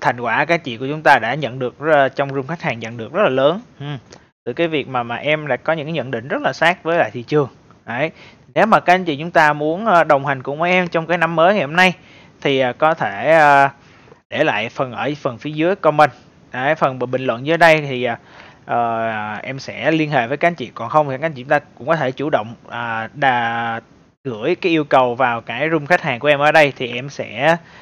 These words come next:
ờ, chủ động em liên hệ với các anh chị thì chúng ta sẽ trao đổi riêng ha. Còn đây là cái room, ờ, hỗ trợ free của em thì em, ờ, cũng sẽ để rồi các anh chị chúng ta có thể tham gia vào và chúng ta có thể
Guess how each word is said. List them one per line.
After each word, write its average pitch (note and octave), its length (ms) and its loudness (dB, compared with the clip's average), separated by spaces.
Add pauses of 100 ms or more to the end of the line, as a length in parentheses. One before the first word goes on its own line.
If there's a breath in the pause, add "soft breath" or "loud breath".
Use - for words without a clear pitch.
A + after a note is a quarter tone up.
(120)
ờ, C3 140 -2
chủ C3 180 -6
động C3 180 4
em C3+ 140 -6
liên D3 160 -4
hệ B2 260 0
với D#3 120 -2
các F3 140 2
anh F3+ 80 -2
chị A2+ 260 -10
thì A#2 100 -18
chúng C#3+ 140 -14
ta C#3+ 160 2
sẽ B2+ 160 -6
trao C#3 220 0
đổi B2+ 180 -4
riêng D#3+ 240 0 (140)
ha. D#3+ 200 4 (420 loud breath)
Còn C#3 180 -2
đây E3 160 10
là D#3+ 60 10
cái F3+ 200 2
room, F3 300 0
ờ, E3+ 420 6 (420 soft breath)
hỗ D3 140 0
trợ C#3+ 160 2
free E3 300 0
của E3+ 80 0
em D#3+ 260 4
thì C#3+ 80 -4
em, C#3 300 -6
ờ, C#3+ 120 -2
cũng C3 220 -12
sẽ C3+ 140 -2
để B2+ 380 2
rồi B2+ 120 2
các C#3 140 -6
anh C#3+ 40 -6
chị B2 140 -12
chúng C3+ 120 -12
ta C#3+ 140 2
có D3 80 0
thể C3+ 140 2
tham D3 260 0
gia C#3+ 160 4
vào B2+ 220 2
và A#2 80 -6
chúng C#3+ 140 -12
ta C#3+ 100 -2
có C#3+ 120 -8
thể C3 160 -6